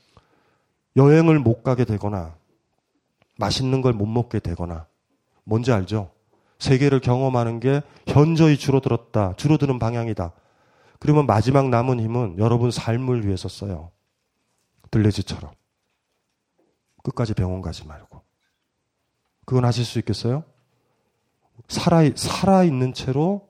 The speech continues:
죽으세요. 살아있는데 죽어있는 것처럼 살다가 죽는 분들을 너무 많이 봐서 그래.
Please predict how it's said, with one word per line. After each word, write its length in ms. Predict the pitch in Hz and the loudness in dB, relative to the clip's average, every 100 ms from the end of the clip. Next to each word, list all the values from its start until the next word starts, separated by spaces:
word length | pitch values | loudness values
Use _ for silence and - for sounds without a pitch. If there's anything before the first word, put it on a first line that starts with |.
| _ | _
죽으세요. 520 | - 127 104 82 80 _ _ _ _ _ _ _ | -8 -4 -4 -4 -8 _ _ _ _ _ _ _
살아있는데 920 | - 175 170 170 165 165 165 190 220 - _ _ _ _ _ _ _ _ _ - | -4 2 4 2 0 -2 0 -2 -2 -8 _ _ _ _ _ _ _ _ _ -12
죽어있는 520 | - 190 196 175 160 | 0 4 4 4 0
것처럼 360 | 143 - 139 131 | -2 -2 -4 -2
살다가 440 | 117 113 127 156 | -2 -2 -4 -4
죽는 420 | - 135 131 147 | -4 -6 -2 -2
분들을 280 | 135 127 120 | -4 -4 -2
너무 200 | 104 101 | -2 -2
많이 240 | 120 113 104 | -4 -4 -6
봐서 280 | 90 - 90 | -8 -10 -16
그래. 200 | 87 | -16